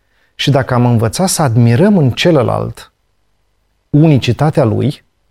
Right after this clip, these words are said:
nu m-aș mai compara, că aș ști că e unic, așa cum e, e minunat, la fel cum sunt și eu. Dar pentru că oamenii nu se cunosc pe sine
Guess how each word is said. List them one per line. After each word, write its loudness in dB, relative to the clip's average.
nu 4
m-aș 0
mai 2
compara, 0
că -6
aș -2
ști -4
că -4
e 2
unic, 4
așa -2
cum -2
e, 2
e 4
minunat, 2
la -2
fel 0
cum -2
sunt -2
și -2
eu. -2
Dar 0
pentru 0
că -2
oamenii 2
nu 4
se -2
cunosc 0
pe -2
sine -4